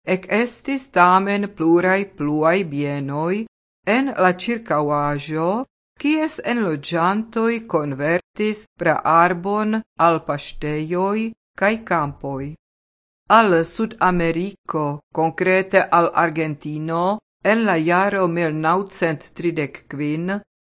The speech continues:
estis sendita ankaŭ Rudolf Kocourek. Estis lia tasko fondi ĉeĥan lernejon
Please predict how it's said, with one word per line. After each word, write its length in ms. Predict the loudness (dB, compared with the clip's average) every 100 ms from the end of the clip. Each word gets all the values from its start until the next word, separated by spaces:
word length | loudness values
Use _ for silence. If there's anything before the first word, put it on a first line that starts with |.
| -4
estis 560 | -4 -4 -6 -6 -6 -10
sendita 760 | -6 -2 0 -2 -6 -2 0 0 0
ankaŭ 540 | -2 -2 -4 0 0 0 -2
Rudolf 520 | -2 -2 0 0 -2
Kocourek. 920 | -6 -8 -6 -6 -4 -4 -6 -10 -16 -20 _ _ _ _ _ -4
Estis 460 | -4 -4 -6 -6 0
lia 240 | 2 2
tasko 920 | 2 0 0 -2 -8 -4 2 2 0
fondi 500 | -4 0 2 2 0 -4
ĉeĥan 760 | -6 -2 0 0 0 0 0 0
lernejon 960 | -2 -4 -4 -4 -4 -2 -2 -2 -4